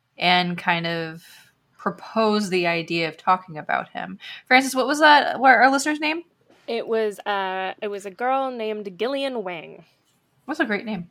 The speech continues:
Speaker 2: Isn't it? <laughs>
Speaker 1: So, Dan, what can you tell us about Walt Disney's burial, apart from the fact it's not under a castle?
Speaker 2: Sorry, can we rewind that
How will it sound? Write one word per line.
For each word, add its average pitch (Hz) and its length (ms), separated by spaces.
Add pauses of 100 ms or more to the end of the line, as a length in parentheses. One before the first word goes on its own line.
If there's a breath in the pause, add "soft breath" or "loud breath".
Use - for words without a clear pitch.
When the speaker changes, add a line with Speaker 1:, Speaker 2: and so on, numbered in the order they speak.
(600)
Speaker 2:
Isn't 202 160
it? - 440
<laughs> - 120
Speaker 1:
So, 240 580 (240)
Dan, 240 320
what 196 180
can 262 180
you 262 240
tell 220 300
us 240 180
about 214 380
Walt 202 280
Disney's 202 580 (360)
burial, 190 920
apart 196 420
from 214 80
the 208 140
fact 196 320
it's 185 140
not 196 200
under 185 180
a 170 60
castle? - 540 (260)
Speaker 2:
Sorry, 214 320
can 220 160
we 202 220 (140)
rewind 196 380
that 190 180